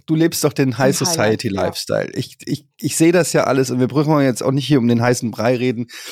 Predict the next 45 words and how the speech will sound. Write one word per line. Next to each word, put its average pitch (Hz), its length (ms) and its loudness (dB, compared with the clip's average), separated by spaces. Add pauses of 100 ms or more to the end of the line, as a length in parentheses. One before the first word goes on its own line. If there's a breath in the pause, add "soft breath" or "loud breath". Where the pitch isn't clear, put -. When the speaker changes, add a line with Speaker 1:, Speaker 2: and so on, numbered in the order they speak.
(380 loud breath)
Speaker 1:
Ähm, 120 380 2
du 127 80 -2
Speaker 2:
Ich 127 40 -4
Speaker 1:
bist, - 360 0 (220)
äh, 139 160 -2
als 160 180 2
ich 170 100 -2
dich 165 160 -2
kennengelernt 170 580 4
hab, 151 200 0
warst 127 260 0
du, 123 220 2 (760)
warst 117 220 0
Speaker 2:
Der 185 60 2
Speaker 1:
du - 60 2
Speaker 2:
Abschaum. 117 280 2
Speaker 1:
No-Name. 95 340 0
Speaker 2:
Na, 190 140 0
Speaker 1:
Da - 60 -4 (140)
Speaker 2:
no, 196 40 4
Speaker 1:
warst 143 180 2
du 180 60 2
Speaker 2:
no-name. 151 160 2
Speaker 1:
wirklich 139 360 -4 (120)
Speaker 2:
Der - 100 2
war 185 140 6
so 123 140 4
Speaker 1:
No-Name, 104 320 0
ja? - 200 -2
Speaker 2:
Etienne 220 360 4
und 226 120 0
die 220 120 0
andere 160 500 -2
und 131 100 0
Speaker 1:
Genau. 127 400 4
Speaker 2:
die - 60 -16
da. 143 280 -4 (280)
Speaker 1:
Genau. 117 320 2
Und 131 180 0
mittlerweile 151 680 2
muss 160 240 -2
man 147 100 2
einfach 127 240 0
sagen, 147 340 0
du 127 340 2